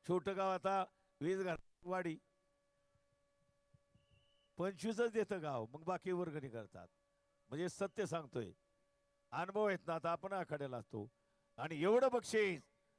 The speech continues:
प्रमोद नाना भानगिरे यांना ठेवलंय. वा, शबास,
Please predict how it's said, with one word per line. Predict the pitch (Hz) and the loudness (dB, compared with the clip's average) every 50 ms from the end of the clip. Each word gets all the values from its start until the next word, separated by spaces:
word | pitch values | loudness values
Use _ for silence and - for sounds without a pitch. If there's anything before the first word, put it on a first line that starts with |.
| _ _ _ _ _ _ _ _ _ _ _ _ _ _ _ _ _ _ _ _ _ _ - | _ _ _ _ _ _ _ _ _ _ _ _ _ _ _ _ _ _ _ _ _ _ -4
प्रमोद | 147 165 175 180 185 185 175 | 0 0 2 2 2 0 0
नाना | 170 175 175 175 175 180 185 185 - _ _ _ _ _ | 0 0 2 2 2 2 2 0 -2 _ _ _ _ _
भानगिरे | - 151 160 160 156 160 165 165 | -4 -2 -2 -2 -2 -2 0 0
यांना | 156 151 151 156 | 0 0 -2 -4
ठेवलंय. | 139 - 131 127 120 117 107 | -4 -2 -2 -2 -2 -2 -2
वा, | 110 123 175 202 202 180 143 113 - _ _ _ _ _ _ _ - | 0 2 4 4 4 4 2 0 -6 _ _ _ _ _ _ _ -8
शबास, | - 151 170 190 202 208 208 208 | -4 0 2 4 4 4 4 2